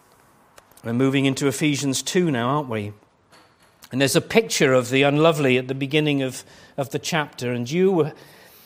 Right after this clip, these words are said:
were dead in the trespasses and sins in which you once walked, following the course of this world, following the prince of the power of the air,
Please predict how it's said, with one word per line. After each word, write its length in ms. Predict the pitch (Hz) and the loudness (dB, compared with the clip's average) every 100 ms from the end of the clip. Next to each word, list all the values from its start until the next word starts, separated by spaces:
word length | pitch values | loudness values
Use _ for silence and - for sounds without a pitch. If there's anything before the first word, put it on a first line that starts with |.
| - _ _ _ _ _ | -20 _ _ _ _ _
were 120 | 160 | 2
dead 400 | 147 196 202 185 | 6 10 12 10
in 120 | 160 | 8
the 80 | 160 | 2
trespasses 800 | 156 - 214 170 - 156 151 139 | 0 2 2 2 -2 -4 -2 0
and 140 | 151 143 | 0 -2
sins 460 | - 196 165 131 | 0 2 2 2
in 120 | 139 | 0
which 240 | 151 156 - | -2 -2 -2
you 80 | 165 | 0
once 440 | 156 156 151 - | 2 2 0 -4
walked, 440 | 170 165 135 117 - | -2 2 2 -2 -8
following 420 | - 147 143 139 | -2 -2 0 -2
the 100 | 135 | -4
course 480 | 135 160 147 143 - | -4 0 0 0 -6
of 100 | 127 | -8
this 240 | 139 - | -8 -6
world, 400 | 139 131 117 113 | -4 -2 -2 -4
following 400 | - 196 202 190 | 0 2 2 2
the 80 | 170 | 0
prince 460 | - - 170 151 - | -2 -4 -2 -4 -6
of 120 | 135 | -8
the 100 | 143 | -8
power 460 | - 160 151 151 | -6 -2 0 2
of 100 | 147 | 0
the 160 | 127 127 | 0 4
air, 320 | 120 120 117 | 4 4 -2